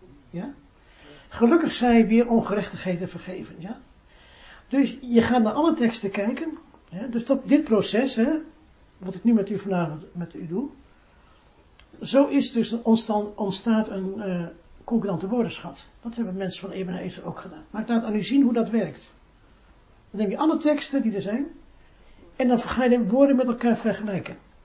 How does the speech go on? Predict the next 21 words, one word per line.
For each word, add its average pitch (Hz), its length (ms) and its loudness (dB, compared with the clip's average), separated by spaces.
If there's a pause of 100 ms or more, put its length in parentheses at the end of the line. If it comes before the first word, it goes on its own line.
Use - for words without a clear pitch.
(720)
En 277 100 -8
dan 247 120 2
denk 233 200 4
je, 214 100 -4
ja, 202 320 0 (100)
welk 277 380 2
woord 269 240 2
past 226 200 -4
nou 185 260 -6
echt 247 340 0 (300)
in 226 220 0
elke - 280 -6
context? 233 500 -6
Dat 320 100 -6
is 214 60 -6
het - 100 -16
woordje 160 240 -8
gelukkig - 580 -8 (300)
en 156 180 -8
niet 262 180 -2
zalig. - 520 -14